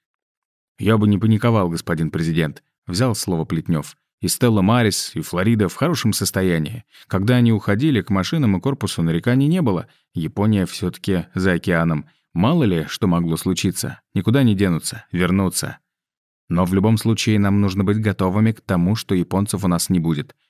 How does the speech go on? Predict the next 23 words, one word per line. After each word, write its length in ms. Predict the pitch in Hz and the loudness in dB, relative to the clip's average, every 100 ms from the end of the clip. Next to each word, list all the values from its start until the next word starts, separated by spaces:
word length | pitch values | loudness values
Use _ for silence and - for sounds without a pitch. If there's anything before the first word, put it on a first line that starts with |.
| _ | _
ответил 440 | 85 87 82 82 | -6 -2 -2 -2
де 120 | 78 80 | -4 -2
Караско. 500 | 87 78 - - - _ _ | -2 -2 -6 -10 -16 _ _
«Сеньор 440 | - 95 110 110 85 | -4 2 4 4 2
де 100 | 85 | 0
Арилага, 560 | 82 76 73 60 - - | 0 -2 -2 -6 -10 -4
мне 180 | 92 | 0
будет 240 | 131 135 135 | 2 0 2
нужна 260 | 117 101 | 0 2
ваша 220 | 104 110 120 | 0 -2 -2
помощь 360 | 95 113 - | 0 0 0
в 60 | 101 | -2
наборе 320 | 90 87 120 | 0 0 0
добровольцев 720 | 117 98 92 82 90 - 117 | 0 0 0 0 -2 -2 -6
среди 320 | - 82 78 | -6 -4 0
Алони». 480 | 85 90 147 117 73 - _ _ _ _ _ _ _ _ - | 0 2 2 0 -2 -10 _ _ _ _ _ _ _ _ -6
«Конечно. 540 | 82 98 - 90 90 _ _ | 0 0 0 -4 -8 _ _
Когда 280 | - 92 107 | -4 0 0
вы 100 | 139 | 2
планируете 560 | 151 151 117 107 - | 2 2 2 0 -2
приступить 460 | 107 120 - 101 - | -2 -2 -2 -4 0
к 40 | |
набору?» 460 | 110 120 95 76 | 0 2 0 -2